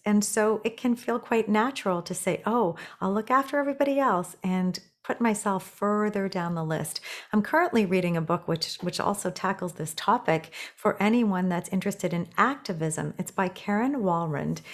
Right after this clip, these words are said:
and it's called The Light Maker's Manifesto. I'm hoping one day Karen will join me on the show.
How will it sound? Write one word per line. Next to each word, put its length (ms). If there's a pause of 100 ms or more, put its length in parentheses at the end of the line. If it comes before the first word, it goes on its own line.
(120)
and 120
it's 120
called 220
The 120
Light 340
Maker's 420
Manifesto. 880 (320)
I'm 80
hoping 320
one 160
day 140
Karen 420
will 140
join 240
me 100
on 140
the 80
show. 400